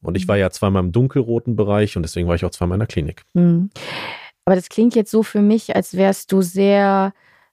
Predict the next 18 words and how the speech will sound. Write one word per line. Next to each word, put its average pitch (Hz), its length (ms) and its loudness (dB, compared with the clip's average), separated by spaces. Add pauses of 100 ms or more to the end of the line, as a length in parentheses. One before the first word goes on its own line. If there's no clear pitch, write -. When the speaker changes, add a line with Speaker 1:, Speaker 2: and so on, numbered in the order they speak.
(140)
Speaker 2:
ähm, 185 1080 2
also 185 140 -2
du 190 120 4
hast 214 180 -2
natürlich 202 380 2
dieses 185 360 -4
ganze 180 520 2 (340)
theoretische 185 680 2
Wissen 226 260 2
mittlerweile, 208 880 2 (120)
ähm, 185 300 2
Speaker 1:
Ja. 165 140 0
Speaker 2:
über 208 220 2
diese 196 200 0
Krankheiten. 202 540 -2
Du 180 140 0
hast 180 240 -2
auch 170 260 0